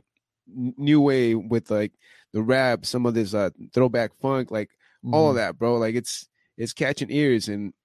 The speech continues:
Speaker 1: and it's, it's just sick that people wanna pull up over here, hang out, because it's just, it's, it,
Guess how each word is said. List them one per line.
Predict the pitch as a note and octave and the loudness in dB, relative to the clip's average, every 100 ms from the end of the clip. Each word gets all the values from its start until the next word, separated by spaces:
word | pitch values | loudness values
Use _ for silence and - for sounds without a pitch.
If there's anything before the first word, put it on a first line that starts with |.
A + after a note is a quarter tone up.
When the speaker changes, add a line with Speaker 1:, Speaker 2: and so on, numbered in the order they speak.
| _ _ - | _ _ -10
Speaker 1:
and | G#2 G#2 G2+ | -6 -6 -6
it's, | F2+ G#2+ | -6 -6
it's | A2+ A#2 | -4 -4
just | A2 C3 - | -2 -4 -2
sick | D3 D3 | -2 -2
that | A2+ - | -4 -2
people | B2 B2 | -2 -2
wanna | A#2 A#2+ A2 G2 _ - _ _ | 0 0 -2 -4 _ -20 _ _
pull | B2+ C3 | 0 4
up | D3 C#3 | 4 2
over | B2 | 2
here, | B2 B2+ B2+ A#2+ G2 | 2 2 2 0 -2
hang | B2+ B2+ | -4 -2
out, | C3+ C#3+ A#2 | 0 0 0
because | A#2+ - A#2 G#2 G2+ - _ _ _ _ | -4 -2 -2 -2 -6 -16 _ _ _ _
it's | - G#2+ | -8 -6
just, | B2+ B2 G#2+ - _ _ _ _ _ | 0 0 -2 -10 _ _ _ _ _
it's, | - A2+ - - - | -10 -8 -8 -12 -16
it, | - | -16